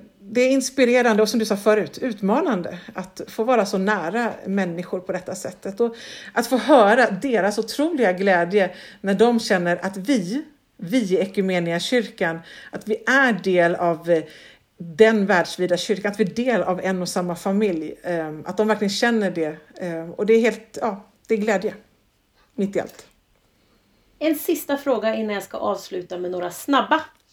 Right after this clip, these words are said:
Speaker 1: Ja.
Speaker 2: Och det är ju det att Moravakyrkan har ju vi hört det rapporteras om under det gångna året.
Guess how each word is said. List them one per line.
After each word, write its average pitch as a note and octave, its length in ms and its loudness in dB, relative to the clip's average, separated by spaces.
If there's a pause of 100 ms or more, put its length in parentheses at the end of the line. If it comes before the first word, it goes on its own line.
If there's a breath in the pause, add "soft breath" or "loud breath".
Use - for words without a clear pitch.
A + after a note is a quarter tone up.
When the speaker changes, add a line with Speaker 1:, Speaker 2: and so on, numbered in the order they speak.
(160)
Speaker 1:
Ja. D#3 220 -10 (100)
Speaker 2:
Och B3 120 -4
det D#4 220 -2 (240)
är A#3 240 4
ju G3+ 200 0
det G3 180 -2
att F#3 220 -8
Moravakyrkan A3+ 960 -2
har D4 180 -2
ju C#4+ 100 0
vi B3 200 -6
hört G#3 400 -6
det G3 100 -10
rapporteras E4+ 840 -4
om F3 220 -6
under F3+ 240 -6
det F#3 60 -6
gångna E3 540 -6
året. D#3+ 480 -10